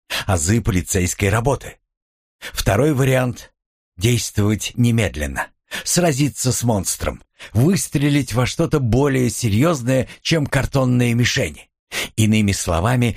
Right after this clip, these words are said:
применить полученные в полицейской школе знания на практике. «Нет, ты не сможешь. Ты на это не способна». «Наоборот,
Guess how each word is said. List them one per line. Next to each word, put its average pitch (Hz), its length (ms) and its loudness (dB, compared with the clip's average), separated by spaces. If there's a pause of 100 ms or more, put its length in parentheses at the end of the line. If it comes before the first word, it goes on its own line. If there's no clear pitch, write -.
(160)
применить 147 580 2
полученные 131 600 2
в - 60 -12
полицейской 123 680 0
школе 143 440 0
знания 139 580 0
на 143 160 -2
практике. - 720 -6 (920)
«Нет, 92 440 -2 (440)
ты 127 120 0
не 135 120 2
сможешь. 165 680 0 (540)
Ты 214 240 4
на 185 200 2
это 185 240 2
не 190 140 2
способна». 175 760 -2 (800)
«Наоборот, 69 880 -2